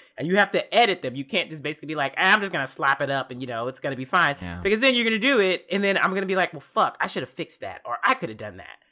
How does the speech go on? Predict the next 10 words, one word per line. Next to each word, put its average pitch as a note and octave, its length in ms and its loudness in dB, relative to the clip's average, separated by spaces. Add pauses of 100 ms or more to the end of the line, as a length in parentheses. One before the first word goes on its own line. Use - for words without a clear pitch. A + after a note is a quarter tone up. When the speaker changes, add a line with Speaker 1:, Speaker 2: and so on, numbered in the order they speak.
(120)
Speaker 1:
or C3 220 -4 (100)
this G#3 120 -6
is," F#3+ 140 -12
and C#3 200 -12
so, B2+ 180 -6
yeah, F2 220 -16 (160)
just, - 380 -18 (580)
I, C#3 360 0 (100)
I, B2+ 80 -4
I, C3 60 -8